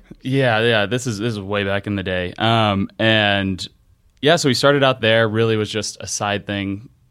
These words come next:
just having fun with the family. Um, kinda growing up, ended up by age twelve at a point where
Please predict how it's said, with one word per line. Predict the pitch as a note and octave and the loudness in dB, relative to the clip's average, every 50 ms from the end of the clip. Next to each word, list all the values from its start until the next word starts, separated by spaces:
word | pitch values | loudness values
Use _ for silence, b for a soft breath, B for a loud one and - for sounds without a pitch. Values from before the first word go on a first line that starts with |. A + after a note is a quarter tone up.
| _ - | _ -12
just | - A2 - | -10 -10 -4
having | - G#2+ G2+ G2 G#2 | -2 -2 0 0 -2
fun | G2 - G#2+ G2+ G2+ | -4 -4 -4 -4 -4
with | G2 - | -6 -8
the | G2 | -10
family. | - - G2+ G2 F#2+ G2 G2 F#2+ F#2+ G2 A2 - - | -8 -6 -6 -4 -4 -4 -4 -6 -6 -8 -10 -14 -10
Um, | G#2 G2 F#2+ F#2 F#2 F#2 F#2 F#2 F#2 F2+ - _ _ B B B B B B B B | -8 -6 -4 -4 -4 -4 -6 -6 -8 -10 -12 _ _ B B B B B B B B
kinda | - A2 G2+ | -6 -4 -2
growing | F#2 G#2 G2+ G2+ G2+ F#2+ | 0 0 0 0 0 0
up, | F#2+ G2 G2+ - - - - | 0 -2 -2 -2 -6 -16 -10
ended | - G2+ G2+ G2 G2 | -8 -6 -6 -4 -6
up | G2 - | -6 -6
by | - F#2 | -6 -6
age | F#2 F#2+ F#2 - - | -6 -6 -8 -10 -12
twelve | - G2+ F#2+ G2 G2 F#2 | -8 -6 -4 -4 -4 -4
at | G2 F#2 | -6 -10
a | F2+ | -10
point | - - G2 F#2 F#2 F#2 | -10 -10 -10 -10 -8 -6
where | F#2+ F#2 F2 F2 F2 | -6 -6 -6 -6 -8